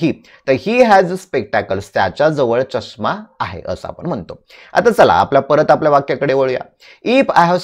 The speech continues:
spectacles, जर माझ्याजवळ चष्मा असता, I can also read, read like these people. बघा, I can, कॅनचा अर्थ होतो एखादी गोष्ट करू शकणे, म्हणजेच काय तुमची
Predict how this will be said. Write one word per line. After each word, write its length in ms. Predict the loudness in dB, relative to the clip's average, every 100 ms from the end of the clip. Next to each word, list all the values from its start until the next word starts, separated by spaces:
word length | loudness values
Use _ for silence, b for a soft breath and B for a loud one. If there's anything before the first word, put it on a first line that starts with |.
| -2
spectacles, 680 | -4 -2 -4 -4 -6 -8
जर 320 | -4 2 2 2
माझ्याजवळ 600 | 0 0 -2 0 2 2
चष्मा 440 | 0 -6 -6 -8 0
असता, 400 | 0 0 -4 -6 -6 b b b -2
I 120 | 0 2
can 200 | 2 4
also 440 | 2 0 0 -2
read, 360 | 2 4 2 2 0 -2 -4 -4
read 320 | 2 4 4
like 300 | 4 4 4
these 260 | 0 -6 -8 -10
people. 260 | -12 -10
बघा, 280 | -6 -4 -4 -8 -4
I 100 | -2
can, 260 | -2 -4 -8 -10 _ b b 0
कॅनचा 480 | 4 4 2 4 4
अर्थ 240 | 4 2
होतो 360 | 0 -2 0 -2
एखादी 480 | -2 -4 -4 -4 -2
गोष्ट 380 | -2 -2 -4
करू 420 | -10 -6 0 2 2
शकणे, 420 | -2 -6 -6 -8
म्हणजेच 460 | -6 -2 -2 -2
काय 180 | -2 -4
तुमची 400 | -4 -6 -6 -10